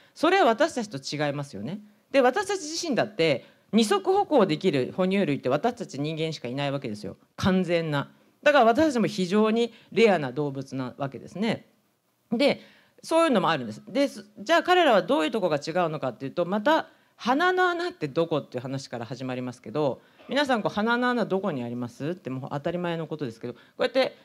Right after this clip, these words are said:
顔ピーって前からこう手をピッてつけると、一番多分最初に当たるのが鼻の穴っ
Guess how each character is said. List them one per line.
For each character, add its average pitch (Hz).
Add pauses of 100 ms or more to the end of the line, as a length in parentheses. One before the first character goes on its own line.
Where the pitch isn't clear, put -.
(160)
顔 277
ピ 311
ー 320
っ -
て -
前 220
か 208
ら 180
こ 160
う 151
手 208
を 202
ピ 269
ッ 269 (220)
て 131
つ -
け 202
る 165
と、 160
一 214
番 330
多 339
分 226
最 196
初 202
に 196
当 170
た 196
る 185
の 180
が 123
鼻 156
の 151
穴 151
っ -